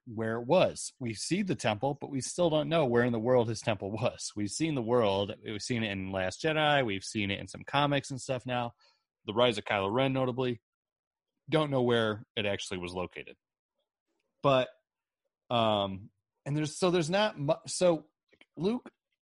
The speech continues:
was disappeared to most people. I don't think even, like, Leia and them knew where he was exactly. But there are some things, like, um,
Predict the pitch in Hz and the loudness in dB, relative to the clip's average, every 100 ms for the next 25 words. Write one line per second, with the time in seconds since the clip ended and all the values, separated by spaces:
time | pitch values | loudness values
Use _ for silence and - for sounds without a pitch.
0 | - 147 147 113 180 175 139 160 180 127 | -4 0 0 0 0 0 -2 0 2 2
1 | 113 120 123 - 175 165 95 147 156 180 | 0 0 0 0 -4 -2 0 0 0 -2
2 | 170 175 175 170 139 113 120 190 147 82 | -2 -4 -2 -2 -2 -2 0 2 2 -2
3 | - _ 110 107 98 95 95 92 87 104 | -12 _ -8 -6 -6 -8 -8 -8 -10 -6
4 | 98 90 98 90 90 82 87 90 82 - | -4 -4 -8 -6 -8 -10 -12 -10 -10 -12
5 | 82 - _ _ _ _ _ _ _ - | -18 -20 _ _ _ _ _ _ _ 6
6 | 147 123 - _ _ - 123 147 - 139 | 6 6 -2 _ _ -6 0 0 2 2
7 | 185 - 170 147 175 165 143 - 120 104 | 2 2 -2 0 0 2 0 0 -2 -2
8 | - _ _ _ - 110 104 98 95 98 | -8 _ _ _ -4 2 2 2 0 -4